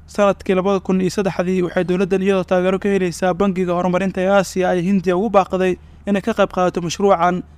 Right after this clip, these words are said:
taasoo goor dambe dhankeeda aqbashay soo jeedinta. Sannaddii labada kun lix iyo tobankiina waxaa qalinka lagu duugay heshiis u dhexeeyey madaxweynihii dowladdii riddada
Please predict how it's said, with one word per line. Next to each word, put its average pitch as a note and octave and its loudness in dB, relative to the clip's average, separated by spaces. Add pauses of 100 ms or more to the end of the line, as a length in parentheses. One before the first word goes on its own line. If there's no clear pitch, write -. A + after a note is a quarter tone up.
(100)
taasoo G3 2
goor A3 0
dambe F#3 0
dhankeeda F#3+ 0
aqbashay F3+ -4
soo F3 -4
jeedinta. F#3 2 (320)
Sannaddii F#3 0
labada F#3 0
kun G3 -4
lix F3+ -4
iyo F#3 -4
tobankiina F#3 0 (220)
waxaa F3 -2
qalinka F#3+ 0
lagu F3+ -2
duugay F#3 -2
heshiis F#3+ -6
u A3+ 0
dhexeeyey F#3 2 (180)
madaxweynihii F#3 -2
dowladdii F#3 0
riddada F#3 0